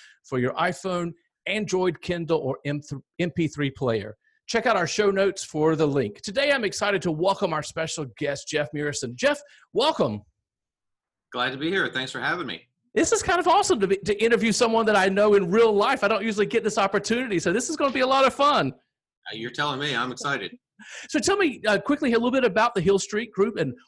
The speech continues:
Speaker 1: what all you guys do.
Speaker 2: We're the, uh, Community Development Corporation for Hillsborough Street, uh, here in Raleigh, next to N C State. Uh, our job is to bring the community together and help it continue to grow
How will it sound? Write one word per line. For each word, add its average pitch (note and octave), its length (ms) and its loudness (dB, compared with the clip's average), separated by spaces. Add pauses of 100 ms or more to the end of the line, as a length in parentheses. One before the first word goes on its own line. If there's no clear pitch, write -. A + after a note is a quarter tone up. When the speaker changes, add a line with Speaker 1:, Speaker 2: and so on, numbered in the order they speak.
Speaker 1:
what B3+ 160 -4
all B3+ 140 -2
you G#3 160 -4
guys G3 260 -2
do. D3 260 0 (720)
Speaker 2:
We're F3+ 260 -2
the, C3+ 380 -4
uh, G#2 340 -4
Community C#3 580 -8 (320)
Development A#2 460 -8
Corporation A#2+ 760 -6
for A2+ 120 -10
Hillsborough A#2+ 400 -8
Street, A2+ 420 -8 (100)
uh, G#2 120 -12
here B2 220 -10
in B2 60 -10
Raleigh, C#3 340 -6
next A#2+ 260 -10
to B2 80 -12
N B2 100 -10
C A#2 160 -12
State. C#3+ 400 -10 (460)
Uh, A2 180 -10
our A#2+ 180 -4
job B2+ 300 -4
is A#2 180 -10
to A2+ 280 -8
bring C3 160 -10
the B2 80 -12
community C3 400 -10
together C3+ 440 -6
and G2+ 280 -12
help G#2+ 340 -12
it G#2 140 -12
continue B2 320 -12
to G#2+ 120 -12
grow B2 360 -6